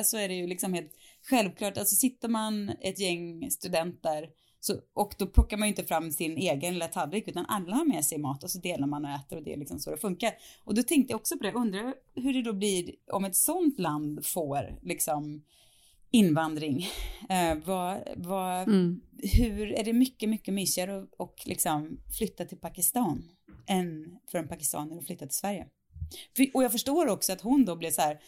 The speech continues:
Speaker 1: får liksom inte ihop pusslet med svenskar riktigt, för ni bara, alla är välkomna hit och sen bara, vad, v-, hur gör ni, hur hade ni tänkt sen? Och bara, "Ja, men det är lite precis just det, det här valet handlar om till stor del." Och, och det, men det tror jag inte bara är så här bristande integration, det är det ju.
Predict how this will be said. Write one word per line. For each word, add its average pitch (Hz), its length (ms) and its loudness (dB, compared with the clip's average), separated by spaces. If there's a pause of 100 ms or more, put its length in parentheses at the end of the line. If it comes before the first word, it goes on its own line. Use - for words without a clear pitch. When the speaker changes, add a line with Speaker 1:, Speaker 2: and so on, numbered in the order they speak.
Speaker 1:
får 214 100 -2
liksom 269 280 2
inte 294 140 2
ihop - 480 0
pusslet 302 380 0
med 269 180 6
svenskar 185 380 0
riktigt, 175 300 -6
för 226 120 -4
ni 226 140 2
bara, 226 300 2 (360)
alla 269 420 4
är 311 40 2
välkomna 208 460 -2
hit 262 260 4
och 190 80 0
sen 254 280 4
bara, 175 320 2 (180)
vad, 220 280 -2
v-, 196 360 -8
hur 240 80 2
gör 226 160 2
ni, 226 100 0
hur 233 160 -4
hade 233 180 -2
ni 226 100 -2
tänkt 202 260 -2
sen? 277 300 4
Och 196 60 -6
bara, 196 140 -2
"Ja, 349 200 -4
men 311 100 0
det 302 100 -2
är 302 40 0
lite 285 260 -2
precis 254 380 -4
just 202 220 -4
det, 185 140 -4
det 175 80 -6
här 170 100 -4
valet 175 320 -6
handlar 202 280 0
om 247 140 4
till 165 100 -2
stor 151 200 -6
del." - 200 -6 (480)
Och, 226 120 2 (160)
och 226 140 0
det, 233 160 2
men 254 120 6
det 262 80 2
tror 302 180 0
jag 302 60 6
inte 269 120 2
bara 202 360 2
är 220 140 0
så 185 120 -2
här 165 80 -6
bristande 160 440 -4
integration, 151 720 -6
det 220 160 4
är 170 60 2
det 202 60 0
ju. 170 160 -2